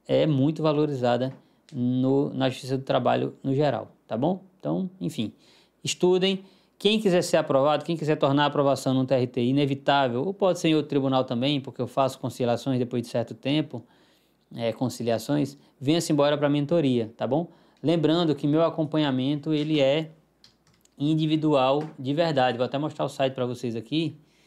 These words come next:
Então, eu não faço aquelas mentorias, se você já fez, você sabe o que eu tô falando aqui, que você entra e fica recebendo tarefas, né?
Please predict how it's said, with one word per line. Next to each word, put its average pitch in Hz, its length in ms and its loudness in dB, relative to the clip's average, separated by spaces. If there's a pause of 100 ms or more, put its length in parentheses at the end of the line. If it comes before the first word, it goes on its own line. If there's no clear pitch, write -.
(300)
Então, 135 320 2
eu 147 60 4
não 165 140 4
faço 156 380 0
aquelas 139 260 2
mentorias, 131 720 2
se - 180 -6
você 151 300 0
já 127 100 2
fez, 139 460 0
você 135 140 -8
sabe 123 220 -2
o 120 40 -6
que 127 60 -4
eu 120 60 -4
tô 120 100 -8
falando 120 400 0
aqui, 139 420 -2 (1120)
que 143 100 -4
você 147 280 2
entra 131 460 0 (540)
e 170 80 0
fica 160 300 0
recebendo 156 640 0 (460)
tarefas, 139 720 0 (200)
né? 151 220 -6